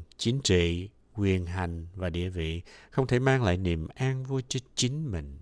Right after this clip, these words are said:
và cho đất nước. Do đó, Ngài muốn đi tìm hạnh phúc, an vui cho mình, cho những người xung quanh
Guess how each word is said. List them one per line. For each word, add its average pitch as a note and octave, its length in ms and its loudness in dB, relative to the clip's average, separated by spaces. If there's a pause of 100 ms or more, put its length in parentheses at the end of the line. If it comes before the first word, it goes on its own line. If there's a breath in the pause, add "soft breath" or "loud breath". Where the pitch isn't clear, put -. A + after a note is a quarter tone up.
và D#2+ 160 -8
cho B2+ 160 -4
đất C#3+ 200 -4
nước. C#3+ 200 -2 (1120 soft breath)
Do A2 300 2
đó, G#2+ 420 -2 (340)
Ngài D#2 320 -2
muốn G2+ 320 -6
đi A2+ 120 0
tìm C#2+ 300 -4
hạnh C2+ 320 -10
phúc, - 380 -8 (360)
an G#2 400 -2
vui A2 340 -6
cho G#2+ 180 -8
mình, C#2+ 280 -12 (480 soft breath)
cho B2+ 180 2
những G#2 240 0
người D#2 140 0
xung A#2+ 520 -2
quanh A#2 260 -2